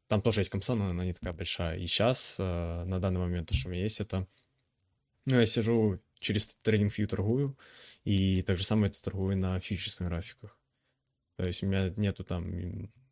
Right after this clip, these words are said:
ни через Метак, либо раньше я очень много использовал, торговал на фьючерсных пропах, это на Топстепе и на М Ф Ф очень. И т-, ещё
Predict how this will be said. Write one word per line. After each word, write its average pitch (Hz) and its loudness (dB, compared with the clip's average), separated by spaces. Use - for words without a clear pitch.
ни 107 2
через 104 2
Метак, 107 0
либо 110 4
раньше 123 6
я 101 4
очень 104 -2
много 101 2
использовал, 95 0
торговал 101 0
на 95 0
фьючерсных 98 -2
пропах, - 0
это 90 -4
на 92 -4
Топстепе 123 -2
и 104 4
на 95 4
М 95 2
Ф - -6
Ф 92 -4
очень. 90 -6
И 117 2
т-, - -2
ещё 123 2